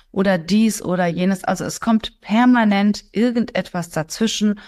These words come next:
Mein Partner stellt mir eine Frage, nun wohne ich jetzt alleine, aber, ähm, mein Partner ist auch schon mal da. Und wenn ich mir vorstelle, meine Familie ist da,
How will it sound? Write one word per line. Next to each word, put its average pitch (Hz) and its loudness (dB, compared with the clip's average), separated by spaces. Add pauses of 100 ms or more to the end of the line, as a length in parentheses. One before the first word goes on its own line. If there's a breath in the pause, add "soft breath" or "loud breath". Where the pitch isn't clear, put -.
(180 loud breath)
Mein 190 2
Partner 170 -4
stellt 156 -4
mir 165 -2
eine 170 -2
Frage, 170 0
nun 165 -4
wohne 185 2
ich - -6
jetzt - -8
alleine, 190 2 (520 loud breath)
aber, 170 0
ähm, 160 -2
mein 147 -2
Partner 170 -2
ist 170 -4
auch 170 -4
schon 175 -2
mal 170 0
da. 170 0
Und 165 -2
wenn 170 -2
ich - -8
mir 196 -2
vorstelle, 208 -2 (500 loud breath)
meine 190 2
Familie 214 2
ist - -10
da, 190 2